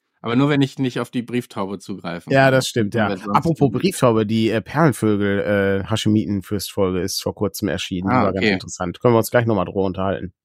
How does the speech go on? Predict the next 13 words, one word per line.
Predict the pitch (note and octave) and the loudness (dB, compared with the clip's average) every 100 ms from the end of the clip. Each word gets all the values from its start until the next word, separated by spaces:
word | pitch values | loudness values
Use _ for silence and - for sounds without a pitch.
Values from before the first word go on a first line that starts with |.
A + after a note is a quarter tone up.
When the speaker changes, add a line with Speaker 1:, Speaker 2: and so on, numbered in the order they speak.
| _ _ - | _ _ -10
Speaker 1:
Ja, | - G#2 - _ _ _ - - - - | -2 -2 -4 _ _ _ -20 -20 -20 -18
also | - G2 F2 | -10 -10 -8
von | - F#2 | -6 -4
daher, | F2+ F2+ F2+ F2 F#2+ | -4 -4 -6 -8 0
ja, | A#2+ B2 | 2 4
Speaker 2:
Mhm. | |
Speaker 1:
wär, | B2 B2 - _ _ | 2 2 -2 _ _
wären | A#2+ A#2+ B2 | -2 2 2
manchmal | A#2 B2 C3 B2 | 2 -2 0 0
nicht, | A#2+ - | -2 -6
nicht | A#2+ A2 | -8 -8
schlecht. | - A2+ | -4 -4
Speaker 2:
Mhm. | F#2+ | -4